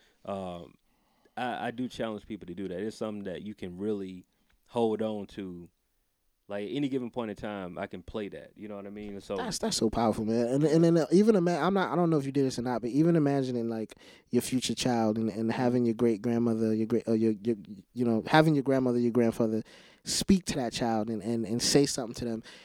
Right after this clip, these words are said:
Speaker 2: It may seem like it's corny, but, like, yo, like, as a child, if I would've heard that,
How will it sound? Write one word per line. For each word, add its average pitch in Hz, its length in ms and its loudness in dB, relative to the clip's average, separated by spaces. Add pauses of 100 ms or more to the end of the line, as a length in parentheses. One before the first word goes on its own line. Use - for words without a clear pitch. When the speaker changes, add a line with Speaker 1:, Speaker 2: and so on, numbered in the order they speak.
(160)
Speaker 2:
It 143 100 4
may 165 160 6
seem 170 300 2
like 139 120 -2
it's 127 100 -4
corny, 156 280 2
but, 120 140 0
like, 117 200 -2
yo, 135 200 2
like, 113 240 -4
as 135 180 0
a 127 80 -2
child, 160 520 2
if 120 120 -4
I 151 100 4
would've 156 220 4
heard 117 220 -2
that, 110 240 -4